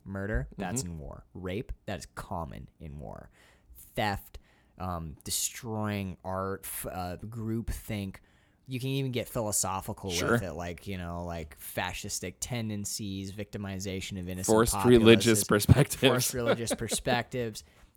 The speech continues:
Speaker 1: But really, you can just, you just take it to, like, massive cruelty, torture.
Speaker 2: Yeah.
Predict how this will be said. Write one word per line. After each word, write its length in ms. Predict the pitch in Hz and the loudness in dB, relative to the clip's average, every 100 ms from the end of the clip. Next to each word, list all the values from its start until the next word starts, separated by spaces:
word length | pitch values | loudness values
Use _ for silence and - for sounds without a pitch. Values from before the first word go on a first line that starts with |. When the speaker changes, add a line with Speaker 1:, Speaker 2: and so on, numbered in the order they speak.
| - | -4
Speaker 1:
But 180 | 139 143 | -4 4
really, 260 | 196 208 143 | 6 6 4
you 120 | 131 | 0
can 120 | 147 | -2
just, 240 | 143 - - | -4 -6 -8
you 200 | 104 143 | -10 -6
just 220 | 160 - | -4 -2
take 240 | 220 233 | -2 -2
it 140 | 208 196 | -6 -10
to, 80 | - | -8
like, 220 | 135 - - _ _ 117 | -8 -8 -14 _ _ -12
massive 600 | 123 139 120 - 120 - | -4 -2 -2 -4 -6 -8
cruelty, 680 | - 131 131 127 - 110 | -8 -4 -2 -4 -6 -12
torture. 680 | - - 101 107 - 135 135 | -10 -8 -6 -6 -4 -4 -4
Speaker 2:
Yeah. 300 | - 80 - | -6 -8 -10